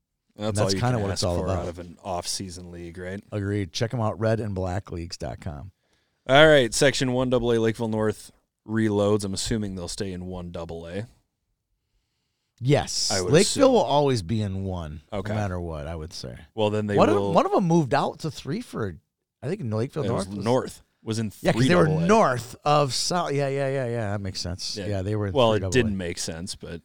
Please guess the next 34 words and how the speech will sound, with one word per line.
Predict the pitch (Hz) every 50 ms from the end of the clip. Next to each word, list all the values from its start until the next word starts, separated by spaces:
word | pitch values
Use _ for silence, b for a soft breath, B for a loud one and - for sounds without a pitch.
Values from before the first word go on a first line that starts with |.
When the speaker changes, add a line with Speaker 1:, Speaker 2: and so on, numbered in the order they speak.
| _ _
Speaker 1:
that's | - 90 85 - -
Speaker 2:
No, | 170 170 160 156 143
Speaker 1:
what | 139 143 151
Speaker 2:
I |
mean, | 156 156
Speaker 1:
happened. | 110 90 80 - - -
Speaker 2:
everything | - 143 156 165 170 175
is | 170 160
by | 123 107 143 139
pins | 123 - - 170 151 127 104 98 95 90 - - -
on, | - 113 117 117 120
on | - 113 113 110 113 113
the, | 110 110 110 110 107 107 104
on | 85 107 107
the | 104 107
map. | 127 123 92 71 -
So | - - 101 92 90 90 90
if | 85 -
you're | 95 95
gonna | 101 98 95 90
pull | - - - - 139 143 139 123 113 107
a | 110 90 - _ _ _ _ _ _ _ _ _ _ -
team | - - - 170 165 143 127 110 101
out | 76 - 107 110 110
of | 107 98
a | 98
city, | - - - 180 175 135 107
you | 104 107 107 104 104 98
take | - 117 104 92
the | - 107
one | 101 101 101 98
that's | 90 87 - -
more | - 101 92 87 87
north. | 92 120 120 - - 113 - _ -